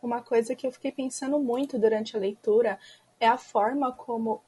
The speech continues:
o cara simplesmente está traindo a Lina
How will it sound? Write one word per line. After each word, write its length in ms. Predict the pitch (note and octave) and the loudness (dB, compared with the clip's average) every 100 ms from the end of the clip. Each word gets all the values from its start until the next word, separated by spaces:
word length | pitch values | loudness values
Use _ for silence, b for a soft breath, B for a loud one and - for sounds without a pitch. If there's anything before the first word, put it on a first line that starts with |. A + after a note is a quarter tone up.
| _ _ _ _ _ A3+ | _ _ _ _ _ 4
o 220 | A3 A3 | 4 4
cara 320 | - A3 A3+ | 4 6 6
simplesmente 960 | A#3 C#4+ C#4+ F4 E4+ A#3+ A3 D4+ F4+ G4+ _ | 2 -2 2 2 2 0 0 -2 -2 -4 _
está 460 | - - B3 G#3+ G#3 - - | -10 -2 2 4 2 -6 0
traindo 640 | C4+ C#4+ A3+ B3+ E4+ A#4+ | 4 4 2 0 0 -2
a 140 | - G3+ | 0 0
Lina 420 | G3+ F#3+ A3+ | 0 -4 -4